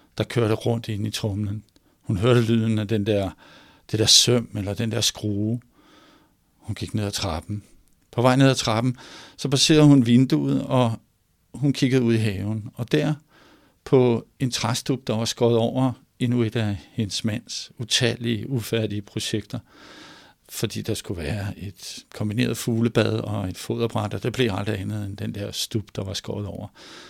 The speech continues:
Der stod et egern. Og lige så snart hun så egerne, så blev hun glad, fordi det bliver man, når man ser et egern. Det var sådan, hun havde det i hvert fald. "Et egern er et godt dyr", tænkte hun. Og det var ved at spise et eller andet, det havde i, i hånden, sådan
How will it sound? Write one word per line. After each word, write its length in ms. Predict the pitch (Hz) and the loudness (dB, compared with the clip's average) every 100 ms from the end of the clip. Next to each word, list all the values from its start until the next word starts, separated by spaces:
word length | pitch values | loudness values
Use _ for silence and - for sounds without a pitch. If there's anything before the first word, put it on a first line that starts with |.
| - - | -20 -8
Der 60 | 107 | -8
stod 300 | - 117 104 _ _ _ _ _ _ _ | -2 -2 -2 _ _ _ _ _ _ _
et 120 | 117 | -6
egern. 360 | 90 110 107 110 _ _ _ _ _ _ _ _ _ | -6 -8 -12 -12 _ _ _ _ _ _ _ _ _
Og 80 | 131 | 6
lige 120 | 151 | 8
så 80 | 185 | 8
snart 240 | 180 151 | 8 8
hun 140 | 139 127 | 8 8
så 200 | 156 143 | 8 8
egerne, 300 | 127 131 135 | 6 4 2
så 120 | 147 | 6
blev 140 | 165 | 8
hun 120 | 151 | 8
glad, 320 | 120 117 120 127 | 8 6 6 2
fordi 340 | - 123 123 | -6 -6 -2
det 160 | 120 147 | 0 2
bliver 180 | 147 | 2
man, 140 | 143 139 | 2 2
når 100 | 127 | 2
man 120 | 120 | 0
ser 200 | - 127 | 0 -2
et 80 | 104 | -2
egern. 320 | 113 110 123 | -4 -2 -2
Det 120 | 147 | 2
var 60 | 135 | 2
sådan, 220 | - 120 | 4 2
hun 180 | 110 127 | 4 4
havde 220 | 113 110 | 4 2
det 60 | 127 | 0
i 40 | |
hvert 160 | 113 107 | -2 -4
fald. 220 | 107 104 | -8 -6
"Et 120 | 131 | -2
egern 260 | 131 143 156 | 0 2 2
er 60 | 117 | 2
et 140 | - | 0
godt 300 | 127 131 - | -4 -4 -2
dyr", 220 | 127 - - - - - - _ | -2 -2 -8 -20 -20 -20 -20 _
tænkte 280 | - 110 - | -2 -2 -4
hun. 160 | 107 - _ _ _ - - - _ _ | -10 -10 _ _ _ -20 -20 -20 _ _
Og 300 | - 104 101 - - | -4 -2 -2 -6 -4
det 80 | 110 | 0
var 100 | 117 | 0
ved 100 | 135 | 0
at 100 | 131 | 0
spise 380 | - 135 143 | 0 0 4
et 80 | 165 | 4
eller 160 | 135 110 | 4 2
andet, 220 | 104 117 | 0 -2
det 80 | 113 | -2
havde 300 | 113 113 113 | -2 -4 -4
i, 300 | 98 - 120 | -8 -12 -6
i 60 | |
hånden, 440 | 104 117 123 127 120 - | -2 -2 -2 -4 -6 -8
sådan 360 | - 113 104 | -4 -4 -4